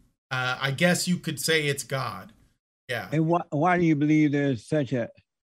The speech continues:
Speaker 2: thing as a higher
Speaker 1: Um,
Speaker 2: power? Why do you
Speaker 1: um,
Speaker 2: believe that?
Speaker 1: well, I, I think that you could say it's the same thing as God, but the reason why I think is because I'm looking at,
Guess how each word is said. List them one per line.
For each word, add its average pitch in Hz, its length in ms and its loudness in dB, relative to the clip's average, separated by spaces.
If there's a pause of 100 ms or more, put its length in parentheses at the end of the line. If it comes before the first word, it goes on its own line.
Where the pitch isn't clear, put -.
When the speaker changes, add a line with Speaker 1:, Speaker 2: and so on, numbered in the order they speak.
(200)
Speaker 2:
thing 143 220 2
as 131 180 -2
a 123 80 -2
higher 135 500 0
Speaker 1:
Um, 104 140 -8
Speaker 2:
power? 120 520 2
Why 160 220 2
do 156 40 2
you 147 60 4
Speaker 1:
um, - 80 4
Speaker 2:
believe 135 240 4
that? 131 260 -2 (340)
Speaker 1:
well, 185 200 6
I, 175 260 4
I 170 160 0
think 196 360 -4
that 147 360 -2 (380)
you 175 240 0
could 190 320 -2
say 180 200 2
it's 151 220 -2
the 156 100 -6
same 151 380 -2
thing 160 260 0
as 120 100 -6
God, 113 280 -6
but 120 140 -8
the 143 80 -4
reason 151 420 -2
why 143 300 0
I 127 60 -2
think 135 340 -6
is 117 100 -8
because 131 420 -6
I'm 139 300 -8
looking 147 460 -6
at, 135 440 -4